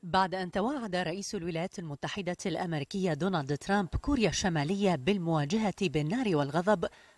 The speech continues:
وبالتزامن مع إعلان وكالة الاستخبارات الأمريكية عن تقرير نشرته تقيم فيه ما إذا كانت بيونغ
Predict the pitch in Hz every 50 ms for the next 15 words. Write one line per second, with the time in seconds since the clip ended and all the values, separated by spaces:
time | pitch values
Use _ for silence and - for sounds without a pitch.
0 | _ - 208 202 151 139 - 160 - 180 156 139 180 202 196 180 170 165 151 147
1 | 175 185 165 151 160 151 151 170 190 190 170 151 143 143 - 202 185 160 151 -
2 | 156 175 175 - - 180 - - 160 175 196 - - 185 165 170 160 151 143 -
3 | - 226 214 202 196 190 - - - - - - - - 185 202 185 - 208 -
4 | - 285 302 277 254 247 240 226 226 - - 202 202 196 190 - 220 196 175 156
5 | - - - 202 226 - 214 180 - - 185 170 170 165 151 143 139 - 202 180
6 | 160 180 156 165 190 185 185 156 160 151 - - - 269 226 180 - 175 147 135
7 | 165 185 185